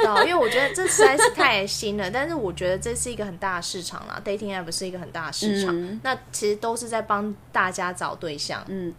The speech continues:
Speaker 2: 还有一种更有趣，我刚刚才跟 Noelle 说，就是有一个 app 叫 Good Night，之前也有很多 YouTuber 在业配，就是他就是用声音来去交友的。
Speaker 1: 嗯。
Speaker 2: 那那个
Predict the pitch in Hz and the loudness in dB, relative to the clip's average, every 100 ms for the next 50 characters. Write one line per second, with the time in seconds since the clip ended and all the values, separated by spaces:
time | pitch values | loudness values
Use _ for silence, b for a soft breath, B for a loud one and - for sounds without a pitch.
0 | - 285 339 330 - 220 151 120 247 190 | 0 4 6 4 2 2 0 0 0 2
1 | 101 - 196 131 165 208 196 208 147 160 | -2 -4 -4 -2 -2 -2 -2 0 -2 -2
2 | 160 165 160 - - 165 156 151 147 90 | -2 -2 -6 -12 -8 -4 -2 -2 -6 -10
3 | 101 - 190 202 202 180 B B B 175 | -10 -6 -4 2 2 2 B B B -4
4 | 180 - 208 - 214 165 147 180 - - | -2 2 2 4 2 2 0 -2 -2 -8
5 | 113 143 65 - 233 247 220 160 165 180 | -4 -4 -4 -8 -8 -4 -2 2 2 2
6 | 170 131 165 170 160 170 160 127 143 139 | 0 -2 -2 0 -2 -2 -2 0 0 -2
7 | 139 87 - - - 214 214 240 202 B | -4 -6 -8 -10 -4 -2 0 0 0 B
8 | B B - 240 262 262 240 214 208 202 | B B 0 2 2 2 2 2 0 0
9 | 190 180 170 123 120 165 143 135 127 139 | 0 2 2 2 0 -4 -4 0 0 0
10 | 139 - - - - B B 180 294 302 | -2 -6 -10 -16 -18 B B 0 2 4
11 | 269 208 185 151 | 6 6 6 2